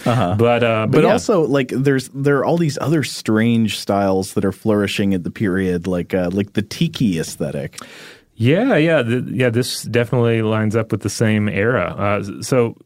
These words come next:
Speaker 2: for those of you who are not aware, mid-century tiki was a post-World War Two aesthetic fad that most memorably gave us tiki drinks,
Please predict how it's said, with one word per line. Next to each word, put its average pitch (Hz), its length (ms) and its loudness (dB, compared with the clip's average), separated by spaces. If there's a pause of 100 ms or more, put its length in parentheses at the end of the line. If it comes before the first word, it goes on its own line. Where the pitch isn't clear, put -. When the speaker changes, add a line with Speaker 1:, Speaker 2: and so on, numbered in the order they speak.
(240)
Speaker 2:
for 139 140 -2
those 160 160 4
of 123 100 -2
you 123 80 2
who 113 60 0
are 107 40 0
not 101 200 0
aware, 95 340 2
mid-century 107 640 0
tiki 107 540 0
was 95 280 0
a - 60 -6
post-World 107 600 0
War 98 120 0
Two 101 200 -2
aesthetic 98 440 -2
fad 95 400 -2 (500)
that 117 120 2
most 127 240 0
memorably 120 540 2
gave 98 240 0
us 95 120 -4
tiki 101 320 -2
drinks, 92 460 -6